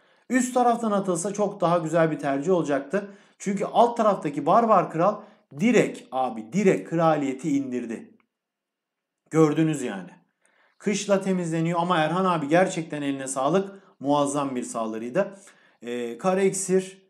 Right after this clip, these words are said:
sondasıyla bomba kulesi de indiriliyor. Bir de depo indiriliyor. Yüzdedeki öncülüğümüzü biraz daha pekiştirmiş olduk. Bu güzel oldu. En azından yüzdemiz yüksek yüksek devam ederiz.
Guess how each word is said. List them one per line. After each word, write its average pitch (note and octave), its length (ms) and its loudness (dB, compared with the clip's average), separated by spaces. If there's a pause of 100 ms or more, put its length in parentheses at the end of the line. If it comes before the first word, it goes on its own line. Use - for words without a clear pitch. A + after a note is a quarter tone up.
(120)
sondasıyla D3 1000 0
bomba E3 360 2
kulesi C#3 400 0
de A#2 260 -4
indiriliyor. D#3+ 680 0 (320)
Bir G#3+ 200 0
de E3+ 120 2
depo E3 280 0
indiriliyor. C#3 500 2 (320)
Yüzdedeki F#3+ 1000 0 (320)
öncülüğümüzü F#3+ 1000 2
biraz D#3 340 2
daha F3 180 4
pekiştirmiş C#3 640 -4
olduk. F#2+ 380 -8
Bu G#3 100 -2
güzel D3+ 280 0
oldu. E2 380 -8 (500)
En A#3 160 0
azından G#3 300 2
yüzdemiz E3+ 520 0
yüksek E3+ 440 -2
yüksek E3 380 -4
devam F3 280 2
ederiz. F3 320 -2